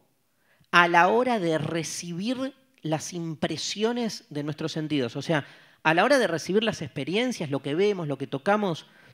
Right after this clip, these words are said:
todos cuando llega a nuestro cuerpo, nuestro cuerpo espacializa y temporaliza todo lo que recibe.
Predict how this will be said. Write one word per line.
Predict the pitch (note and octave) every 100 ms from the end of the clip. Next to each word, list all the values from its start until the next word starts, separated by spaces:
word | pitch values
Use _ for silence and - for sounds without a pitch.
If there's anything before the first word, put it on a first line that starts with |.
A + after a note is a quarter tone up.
| _
todos | C4 D4+ C#4+
cuando | - - D#3+ D#3 D3+
llega | D3+ - C4 D4+ A#3
a |
nuestro | D#3 - - C#3
cuerpo, | - A3 C#4 - A3 D#3 - - -
nuestro | E3+ F3 - E3 -
cuerpo | G#3 C#4 E4 E4 - G3 -
espacializa | F#3 - - G3 - F#3 F3+ G3 C4+ E4+ - C4+ A3 G3+
y | E3+
temporaliza | F#3 F3+ F3 F3 F3+ F3 G3 C4+ C4+ - A3+ - - _
todo | E4 E4
lo | D4
que | G#3
recibe. | F3+ E3 - A2+ F#2+